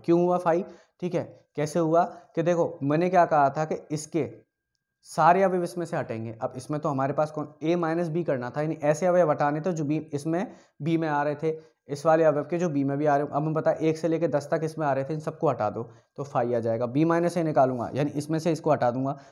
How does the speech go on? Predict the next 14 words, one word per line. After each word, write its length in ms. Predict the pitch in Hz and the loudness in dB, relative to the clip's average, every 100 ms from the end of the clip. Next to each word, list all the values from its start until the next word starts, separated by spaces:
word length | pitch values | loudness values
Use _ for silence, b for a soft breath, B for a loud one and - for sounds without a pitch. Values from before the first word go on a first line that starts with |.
| B | B
तो 60 | 127 | -4
माइनस 340 | 123 135 151 | -2 0 -2
वन, 200 | 156 185 - B _ - | -2 -4 -8 B _ -8
ज़ीरो 280 | 131 139 165 | -2 0 0
और 180 | 131 120 | 0 0
बाकी 280 | 131 135 135 | 2 2 -4
हट 120 | - | -4
के 120 | 143 | -4
क्या 160 | 147 135 | 0 2
आ 20 | |
जाएंगे 220 | 135 143 | 2 -2
हमारे 220 | 143 135 | -2 -4
पास, 220 | 135 175 151 | -4 -4 0
ग्यारह 440 | 127 113 135 | 2 2 2